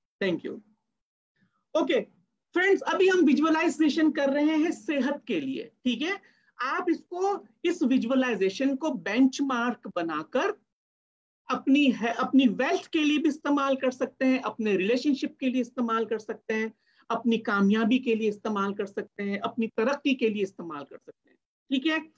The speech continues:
मैं पूरे इस आज के session को summarize कर देता हूं एक minute के अंदर।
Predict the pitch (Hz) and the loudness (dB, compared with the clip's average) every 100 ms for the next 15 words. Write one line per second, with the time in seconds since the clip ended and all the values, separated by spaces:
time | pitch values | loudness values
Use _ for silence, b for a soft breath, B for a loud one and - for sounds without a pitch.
0 | _ _ _ 226 294 - - 320 370 392 | _ _ _ -4 -4 -2 2 4 6 4
1 | 359 311 262 - - - - 254 320 - | 4 0 -2 -8 -20 -10 -4 -2 -2 -4
2 | 339 320 - 233 208 277 294 277 254 220 | -4 -4 -2 -6 -2 -2 -2 -4 -2 -2
3 | 190 202 302 - 262 220 208 214 208 240 | 0 0 -2 0 0 0 -2 -2 0 -2
4 | - 254 277 247 220 - 156 - 147 151 | 0 -2 0 -2 -2 -8 -8 -8 -8 -4
5 | 202 | -4